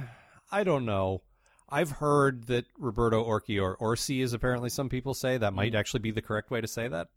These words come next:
Speaker 2: Still
Speaker 1: I'm
Speaker 2: sounds like a Tolkien monster.
Speaker 1: Yeah, I don't know. Uh, is, is a crazy nine eleven truther.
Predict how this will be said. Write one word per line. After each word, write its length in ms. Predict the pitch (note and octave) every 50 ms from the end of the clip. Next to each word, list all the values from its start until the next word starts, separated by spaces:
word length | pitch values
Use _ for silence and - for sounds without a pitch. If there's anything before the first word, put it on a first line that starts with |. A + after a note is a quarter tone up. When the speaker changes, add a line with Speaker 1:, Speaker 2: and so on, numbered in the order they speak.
| _ _ -
Speaker 2:
Still 160 | - G#2+ G2
Speaker 1:
I'm 40 | G2+ -
Speaker 2:
sounds 240 | - B2+ B2+ B2
like 120 | B2+ A#2+ -
a 40 | -
Tolkien 340 | - B2+ A#2 - - G#2+ -
monster. 380 | F2 F2 E2+ - - A2 - - _ _ _ _
Speaker 1:
Yeah, 140 | - F#2+ D#2+ - -
I 120 | F2+ F2+
don't 220 | D#2+ F2 E2+ D#2+
know. 140 | D2 B1+ - _ _ - - - - - - - - - - -
Uh, 260 | - G#2+ G#2+ G#2+ G#2 G#2+
is, 260 | - B2 B2 A#2 A#2 -
is 220 | - B2 A#2 A2
a 80 | A2+ G#2+
crazy 420 | - - A2+ G#2+ A2 G2+ A2 G#2+
nine 200 | G#2 F#2+ G2+ G#2
eleven 300 | G#2+ G#2+ G#2 G2+ G2+ F#2+ F2+
truther. 460 | - - G#2 A2 A2 - E3 E3+ -